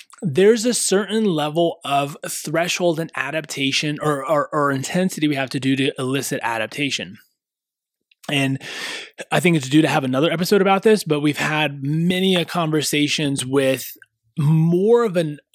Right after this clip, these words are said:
more of an older population where it is thought, and, and, and I w-, I'm even gonna throw prenatal in here because they get, um, told this a lot in a lot of programs around this, is lightweight,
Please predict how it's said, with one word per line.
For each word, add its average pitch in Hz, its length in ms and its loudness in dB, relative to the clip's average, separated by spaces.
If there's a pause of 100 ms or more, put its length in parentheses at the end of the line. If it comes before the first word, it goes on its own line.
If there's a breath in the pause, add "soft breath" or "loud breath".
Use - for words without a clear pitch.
more 196 280 2
of 208 80 -2
an 180 120 0 (120)
older 139 420 2
population 170 800 0 (880 loud breath)
where 143 580 4
it 165 220 2
is 165 260 4
thought, 151 640 0
and, 156 140 0
and, 180 240 2
and 165 100 0
I 165 40 4
w-, 175 260 4
I'm 160 180 2
even 175 140 4
gonna 170 140 2
throw 143 180 0
prenatal 127 540 -2
in 139 80 0
here 151 240 0 (420 loud breath)
because 135 260 -2
they 131 140 0
get, 127 360 -2 (360 loud breath)
um, 113 480 -4 (120)
told 143 420 0
this 143 180 -2
a 156 40 -2
lot 131 180 0
in 131 60 -4
a 120 60 -4
lot 120 200 0
of 113 60 -6
programs 123 480 -2
around 117 340 -2
this, 160 240 -2 (500 loud breath)
is 139 340 2
lightweight, 151 840 -2